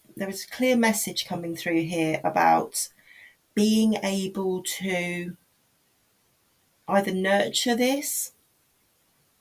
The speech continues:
and make it grow and develop into, you know, through the suit, or not giving it your attention, not giving it your energy, and, and allowing it to die away. But the cup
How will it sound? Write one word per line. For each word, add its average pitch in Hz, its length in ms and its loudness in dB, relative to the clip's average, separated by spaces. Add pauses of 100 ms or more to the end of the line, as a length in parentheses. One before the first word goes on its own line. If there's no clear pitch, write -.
(720)
and 190 120 -2
make 180 300 -2
it - 140 -6
grow 170 340 2
and 202 160 0
develop 185 520 2
into, 185 340 -4
you 185 60 -4
know, 170 200 -2
through 185 360 0
the 185 100 -6
suit, 202 640 -4 (720)
or 208 480 2 (280)
not 214 360 0
giving 208 320 0
it 175 220 -2
your 170 420 -2
attention, 175 640 -4
not 196 200 -4
giving 208 300 0
it - 100 -2
your 165 160 -2
energy, 160 400 -2
and, 160 200 -2
and 170 120 -8
allowing 170 460 -4
it 160 140 -10
to - 120 -6
die 156 220 2
away. 143 480 0 (1400)
But 202 160 0
the 208 60 0
cup - 440 0